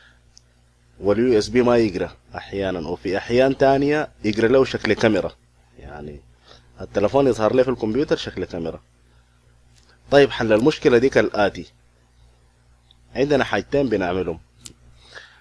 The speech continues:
ب-، في برنامج معين بننزله اللي هو ده،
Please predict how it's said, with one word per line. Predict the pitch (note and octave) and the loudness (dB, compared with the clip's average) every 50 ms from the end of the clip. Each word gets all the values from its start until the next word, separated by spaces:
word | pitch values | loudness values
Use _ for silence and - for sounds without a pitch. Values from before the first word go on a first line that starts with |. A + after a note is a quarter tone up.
| _ _ _ _ _ _ _ _ _ _ _ _ _ _ _ | _ _ _ _ _ _ _ _ _ _ _ _ _ _ _
ب-، | - E2 F2+ F#2+ F#2+ F#2 F#2 F#2 F2+ F2+ | -12 -6 -4 -2 0 0 0 -2 -2 -4
في | E2+ - - C#3+ | -2 0 2 2
برنامج | C#3 C#3 A#2+ A#2 A#2+ B2 B2+ B2+ C3 A#2+ A#2 A2+ | 4 4 4 4 2 2 2 2 0 0 -2 0
معين | G#2+ G2+ G#2+ A#2 B2 B2+ C3 D#3 E3+ D3+ | 0 2 2 2 2 0 0 -2 -2 -6
بننزله | B2+ - - - F#2+ F#2+ G2+ G#2+ A2+ A#2 A#2+ C3 C3+ D3+ F3+ - _ - - | -10 -12 -12 -8 -4 -2 0 0 0 0 0 0 0 0 0 -4 _ -14 -10
اللي | F#2 F#2 G2 G2 | -6 -4 -4 -2
هو | G2+ A#2 A#2+ A#2 | 0 2 2 2
ده، | A#2 C#3 E3+ | 2 0 -2